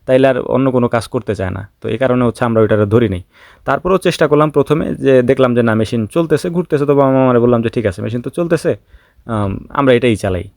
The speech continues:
আর কিছু করা লাগবে না।" তখন একটা প্রবলেম দেখা দিল, সেটা হচ্ছে এটার যে বেল ছিল, এই বেলটা কাজ করতেছিল না।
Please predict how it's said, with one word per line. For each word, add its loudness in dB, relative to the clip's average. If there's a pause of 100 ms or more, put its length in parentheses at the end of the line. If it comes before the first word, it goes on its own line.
(100)
আর -4
কিছু -10
করা 0
লাগবে -2
না।" -14 (160)
তখন -2
একটা -2
প্রবলেম 0
দেখা 0
দিল, -4
সেটা -4
হচ্ছে -6 (340)
এটার 0
যে 2
বেল 2
ছিল, -4 (160)
এই -4
বেলটা 0
কাজ -6
করতেছিল -10
না। -12